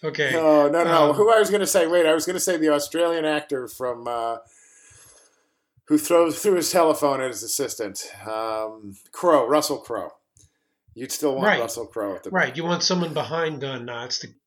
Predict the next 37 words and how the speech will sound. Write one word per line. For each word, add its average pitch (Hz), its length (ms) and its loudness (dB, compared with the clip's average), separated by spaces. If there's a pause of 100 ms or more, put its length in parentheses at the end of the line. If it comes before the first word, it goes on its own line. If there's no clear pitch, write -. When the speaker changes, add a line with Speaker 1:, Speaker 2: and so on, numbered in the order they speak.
(160)
Speaker 1:
to - 80 -12
keep 160 200 -8
him 139 120 -10
going 143 380 -4
Speaker 2:
Yeah. 127 60 -8
Speaker 1:
when 127 160 -10
he 127 120 -8
starts 135 320 -10
Speaker 2:
Not 123 100 -12
Speaker 1:
whining 190 220 2
Speaker 2:
Jane, 196 320 2
Speaker 1:
like 123 80 -8
a - 20 -4
bitch. 165 320 -6 (100)
Speaker 2:
not, 156 300 -2 (220)
not 180 260 0
Jane 190 300 -2
Russell, 156 460 0
which 113 180 -8
was 123 160 -12
the 127 80 -8
name 120 220 -8
that 117 100 -10
was 151 100 -6
<laughs> - 80 -8
stuck - 320 8
in - 240 0
my 262 200 0 (100)
head. 214 380 0 (500)
Speaker 1:
That 165 160 2
Speaker 2:
I'm - 60 2
like, 180 140 2
Speaker 1:
would've - 20 0
Speaker 2:
"Wait, 196 100 4
Speaker 1:
been 190 80 0
Speaker 2:
Jane 190 200 -2
Ru-" 208 200 -10